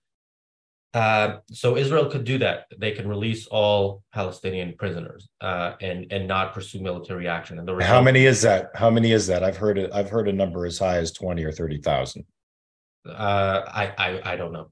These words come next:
Speaker 1: I don't know the number. That, that sounds possible. Um, but of course, you know, Israel, Israel is already, I don't know if,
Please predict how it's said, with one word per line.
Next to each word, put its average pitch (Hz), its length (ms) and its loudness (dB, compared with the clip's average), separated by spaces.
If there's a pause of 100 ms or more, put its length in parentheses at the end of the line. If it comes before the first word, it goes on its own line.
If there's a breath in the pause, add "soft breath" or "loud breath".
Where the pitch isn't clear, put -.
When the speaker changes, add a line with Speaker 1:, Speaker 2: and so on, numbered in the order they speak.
(140)
Speaker 1:
I 85 100 -12
don't 78 140 -14
know 78 120 -16
the 76 80 -18
number. - 360 -20 (460)
That, 98 320 -4
that - 240 -2
sounds 92 360 -6 (240)
possible. 90 640 -6
Um, 90 420 -4 (1600 loud breath)
but 127 240 2
of 123 160 0
course, - 460 0 (580)
you 127 180 0
know, 110 260 0
Israel, 127 500 4
Israel 156 340 0
is 117 140 -2
already, 110 360 -2
I 113 100 -4
don't 160 140 0
know 160 200 0
if, - 200 -10